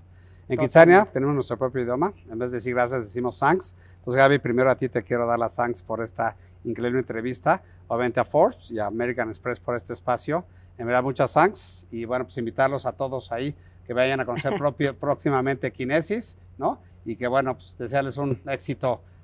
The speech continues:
Speaker 1: ahora sí, a todos los empresarios y empresas mexicanas, porque está en nuestro, ¿no? nuestra cancha, ¿no? Mejorar nuestro país.
Speaker 2: Y como bien decía Javier, todo está en el corazón. Muchas gracias, gracias a Javier y gracias a ustedes. Continuamos en el marco de este Foro Forbes,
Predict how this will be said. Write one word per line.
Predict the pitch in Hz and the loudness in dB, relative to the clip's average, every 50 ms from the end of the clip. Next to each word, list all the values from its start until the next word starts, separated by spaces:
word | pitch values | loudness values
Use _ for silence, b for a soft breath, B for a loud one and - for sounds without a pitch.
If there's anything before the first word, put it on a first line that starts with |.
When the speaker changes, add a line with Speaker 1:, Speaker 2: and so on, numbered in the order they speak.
| b - - | b -10 -4
Speaker 1:
ahora | 123 131 131 - | -2 -2 -2 -2
sí, | - 139 135 | -2 0 0
a | 131 127 | 0 0
todos | - - 139 135 | 2 0 0 0
los | 131 120 131 | 0 -4 -6
empresarios | 123 101 123 117 - - 135 131 131 117 | -8 -8 -8 -6 -2 -2 -2 0 -2 -4
y | 127 | -8
empresas | 117 107 127 120 120 131 120 | -8 -6 -8 -8 -6 -8 -8
mexicanas, | 117 113 - - 110 120 123 120 120 113 - | -8 -10 -12 -12 -6 -6 -4 -4 -4 -6 -6
porque | - 113 104 - - 113 110 b b b b b - | -8 -8 -8 -6 -8 -10 -10 b b b b b -14
está | 120 - - 139 135 | -14 -4 0 0 0
en | 143 | 2
nuestro, | 143 131 - - 127 120 117 110 - - | 0 -4 -6 -8 -6 -4 -4 -6 -6 -4
¿no? | - 190 220 | -4 -4 -4
nuestra | 170 113 - 127 117 | -4 -6 -6 -8 -6
cancha, | - 135 127 117 - 139 127 113 - | -4 -4 -4 -2 -2 -2 -2 -2 -2
¿no? | 135 165 233 b b b b b - | -4 -6 -6 b b b b b -10
Mejorar | - 117 107 120 117 120 123 117 | -8 -4 -2 0 0 0 0 0
nuestro | 127 117 - - 113 110 101 - - - - - - | -2 -6 -8 -8 -8 -10 -10 -10 -16 -20 -20 -16 -12
país. | - 107 104 - - - - - - - - - | -10 -10 -10 -12 -16 -20 -20 -20 -20 -18 -12 -12
Speaker 2:
Y | 170 | -8
como | 160 - 175 175 180 | -6 -4 -2 0 2
bien | 190 208 226 226 | 2 2 2 0
decía | 220 208 - 202 202 | -2 0 0 0 2
Javier, | - 214 180 180 190 202 202 | 2 2 2 2 0 -2 -2
todo | - - 214 214 214 | -2 -2 0 0 0
está | 208 - - - 202 214 220 - - - - - | -4 -4 -2 -2 -2 -2 -2 -6 -10 -16 -8 -4
en | 208 202 190 190 | -2 -2 -2 -2
el | 190 185 180 165 | -2 -4 -4 -6
corazón. | - - 180 175 175 170 156 - 185 170 165 151 b b b b b b b - | -6 -4 -2 0 0 0 0 -2 -4 -4 -4 -4 b b b b b b b -8
Muchas | 214 254 254 - 415 233 214 208 | -6 -6 -2 2 2 2 4 4
gracias, | 220 226 233 233 - - 208 196 190 170 | 6 6 6 6 4 4 4 4 4 2
gracias | 156 190 196 214 - 208 208 - | 2 2 2 2 0 -2 -4 -4
a | 180 | -4
Javier | - 185 175 190 190 | -4 -4 -4 -4 -4
y | 190 | 0
gracias | 180 196 202 202 - 214 208 - 175 | 2 2 2 2 2 0 -2 -2 -2
a | 165 | -4
ustedes. | 156 - - 196 196 202 202 208 202 185 - b b b b b b - | -4 -4 0 2 2 4 2 2 -2 -2 -4 b b b b b b -10
Continuamos | 165 175 170 165 175 185 202 208 202 185 165 - - | -8 -8 -6 -6 -4 -2 0 0 0 -2 -4 -4 -6
en | 156 160 | -6 -6
el | 160 165 | -2 0
marco | 180 180 185 180 - 180 170 | 0 0 0 0 -2 -4 -2
de | 151 165 170 180 | -2 -2 -2 -2
este | 175 - - - 185 175 156 | -4 -6 -6 -4 -2 -2 -2
Foro | - 190 196 190 | -2 -2 -2 -2
Forbes, | - - 208 214 208 180 - - | 0 2 4 4 4 4 2 -6